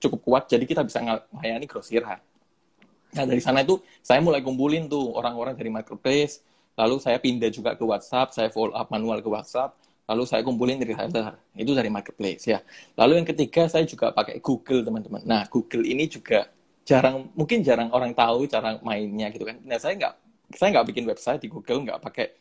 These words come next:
Google Business dan lain-lain. Jadi caranya itu tradisional banget sih, teman-teman, karena dulu nggak ngerti ya. Jadi teman-teman tinggal, misalkan saya kitchenware gitu kan. Ya, saya cari aja toko piring di Surabaya gitu misalkan. Nah, ketemu kan, keluar kan. Nah, terus saya kontakin nih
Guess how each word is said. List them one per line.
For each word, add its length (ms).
Google 320
Business 320
dan 80
lain-lain. 400
Jadi 180
caranya 460
itu 160
tradisional 500
banget 320
sih, 160
teman-teman, 400
karena 220
dulu 160
nggak 180
ngerti 160
ya. 120
Jadi 100
teman-teman 320
tinggal, 300
misalkan 340
saya 140
kitchenware 420
gitu 160
kan. 140
Ya, 160
saya 160
cari 240
aja 320
toko 400
piring 640
di 240
Surabaya 560
gitu 160
misalkan. 400
Nah, 80
ketemu 320
kan, 180
keluar 300
kan. 160
Nah, 240
terus 160
saya 160
kontakin 420
nih 180